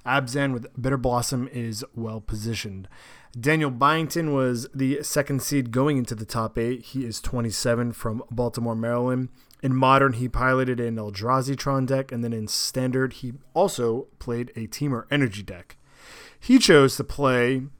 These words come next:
uh, these decks 'cause he's very familiar with them,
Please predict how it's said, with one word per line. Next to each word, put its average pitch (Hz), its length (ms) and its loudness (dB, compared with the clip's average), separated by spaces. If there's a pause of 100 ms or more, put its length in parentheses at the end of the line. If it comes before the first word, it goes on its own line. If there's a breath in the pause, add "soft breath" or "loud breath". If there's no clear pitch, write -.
(400)
uh, 123 160 -8
these 120 220 -2
decks 120 280 -2
'cause 110 240 -2
he's 117 140 -2
very 123 200 2
familiar 147 440 2
with 151 140 2
them, 147 320 2